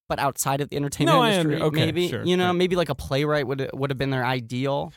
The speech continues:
Speaker 2: I'm just looking at Lights, Camera, Jackson's Twitter feed right now. I gotta be honest with
Speaker 1: Any
Speaker 2: you,
Speaker 1: good
Speaker 2: Griffin.
Speaker 1: stuff?
Speaker 2: Well, he brought The Boss to a screening of The Boss.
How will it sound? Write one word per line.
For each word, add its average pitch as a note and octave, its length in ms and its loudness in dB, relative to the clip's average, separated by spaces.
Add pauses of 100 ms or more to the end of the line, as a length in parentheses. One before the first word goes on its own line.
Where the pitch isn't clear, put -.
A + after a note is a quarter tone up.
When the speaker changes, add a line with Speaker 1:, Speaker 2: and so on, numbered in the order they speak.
(160)
Speaker 2:
I'm E3 140 2
just D3 180 -2
looking A2+ 200 -4
at G#2 100 -4
Lights, G#2 220 -10
Camera, G#2 260 -10
Jackson's G#2 400 -12
Twitter G#2+ 260 -10
feed G#2 240 -12
right G#2+ 160 -10
now. G2+ 100 -8
I A2 80 -6
gotta A2+ 220 -8
be F#2+ 100 -10
honest F2+ 300 -12
with - 60 -8
Speaker 1:
Any G3 80 2
Speaker 2:
you, G3+ 60 -2
Speaker 1:
good G#3 80 0
Speaker 2:
Griffin. - 100 -2
Speaker 1:
stuff? A3+ 320 -2 (680)
Speaker 2:
Well, C#4 160 4
he B3+ 100 2
brought A3 400 2
The G3 80 2
Boss D3+ 640 2
to C#3 320 2
a A2+ 80 0
screening C3 360 0
of A#2 120 -4
The A#2 60 -4
Boss. A2 460 -2